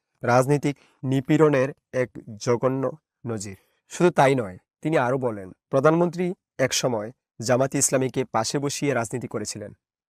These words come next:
তখন কোথায় ছিল যুদ্ধ অপরাধ? জামাত তখন এত প্রিয় ছিল, আর এখন এত খারাপ হলো কেন? আচ্ছা, আমার প্রশ্ন, বিএনপির সাথে বাংলাদেশ জামাত ইসলামের দীর্ঘদিনের পথ চলা, সরকার গঠন এবং কি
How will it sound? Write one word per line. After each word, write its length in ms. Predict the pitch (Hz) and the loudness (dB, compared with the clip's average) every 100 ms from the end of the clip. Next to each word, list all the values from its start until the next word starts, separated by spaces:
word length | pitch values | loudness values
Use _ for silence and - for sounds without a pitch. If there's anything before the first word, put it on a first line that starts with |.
| - | -4
তখন 260 | 160 190 | -2 -2
কোথায় 340 | 165 151 156 156 | -4 -2 0 2
ছিল 260 | - 160 | 2 2
যুদ্ধ 240 | 127 117 120 | 0 -2 -4
অপরাধ? 320 | 117 107 95 - _ _ _ 110 | -4 -6 -8 -16 _ _ _ -6
জামাত 320 | 120 127 131 | 0 0 0
তখন 240 | 131 123 139 | -2 -2 -4
এত 180 | - - 143 - _ _ | -4 -4 -6 -8 _ _
প্রিয় 180 | 143 151 | 0 0
ছিল, 320 | - 123 110 - _ _ | 0 -2 -6 -12 _ _
আর 140 | 123 | -6
এখন 320 | 123 143 165 165 | -4 -2 -2 -2
এত 140 | 139 139 | -2 -2
খারাপ 300 | - 123 131 - | -2 0 0 2
হলো 120 | 131 | -4
কেন? 180 | - 101 - _ _ _ | -4 -8 -10 _ _ _
আচ্ছা, 340 | 147 - 139 - | 0 4 4 4
আমার 200 | 139 143 | 2 2
প্রশ্ন, 440 | - 127 - 101 90 _ | 2 0 0 -4 -12 _
বিএনপির 460 | 110 117 151 170 190 | -4 4 4 4 2
সাথে 240 | 175 165 | 2 0
বাংলাদেশ 320 | 127 120 127 123 | 2 2 2 2
জামাত 260 | 120 120 | 0 0
ইসলামের 420 | 139 - 131 127 | 0 0 0 0
দীর্ঘদিনের 500 | 104 151 156 151 156 | 2 2 4 4 4
পথ 220 | 147 127 120 | 4 0 0
চলা, 340 | - 120 123 - | -2 -2 -4 -8
সরকার 400 | - 120 120 120 | -2 -2 0 -2
গঠন 440 | 117 107 113 113 110 _ | -4 -6 -6 -6 -8 _
এবং 220 | 139 156 156 | 0 0 0
কি 240 | 143 135 | -2 -2